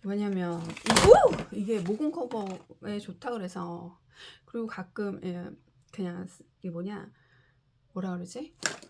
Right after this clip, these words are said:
그냥 선크림만 바우-, 바르고 나갈 때 살짝 이제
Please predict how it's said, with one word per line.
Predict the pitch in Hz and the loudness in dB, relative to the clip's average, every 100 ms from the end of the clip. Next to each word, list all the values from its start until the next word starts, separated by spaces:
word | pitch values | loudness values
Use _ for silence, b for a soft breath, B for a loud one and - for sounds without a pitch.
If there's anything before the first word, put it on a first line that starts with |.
| B _ | B _
그냥 | - 185 | -10 -8
선크림만 | 240 294 349 269 226 | -6 -6 -4 -4 -4
바우-, | 208 185 - _ | -6 -6 -10 _
바르고 | 170 180 | -8 -6
나갈 | 180 165 - | -8 -10 -16
때 | - 233 - - b b b b b _ | -12 -12 -12 -18 b b b b b _
살짝 | - 302 302 254 196 | -12 -8 -6 -6 -8
이제 | 180 143 - | -8 -10 -12